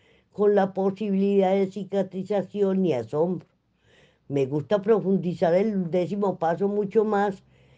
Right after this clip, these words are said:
entablando un diálogo diario con mi poder superior, de la misma manera en que lo haría con mi mejor amiga. A veces esta conversación es silenciosa,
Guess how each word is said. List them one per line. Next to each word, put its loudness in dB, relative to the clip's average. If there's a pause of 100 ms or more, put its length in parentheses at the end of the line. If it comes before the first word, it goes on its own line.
(160)
entablando 0
un 2
diálogo 2
diario 0
con -2
mi -2
poder 0
superior, -2 (400)
de 0
la 4
misma 2
manera 2
en -2
que -6
lo -2
haría -4 (320)
con 0
mi 2
mejor -2
amiga. -2 (520)
A 4
veces 0
esta -2
conversación -2
es 0
silenciosa, -2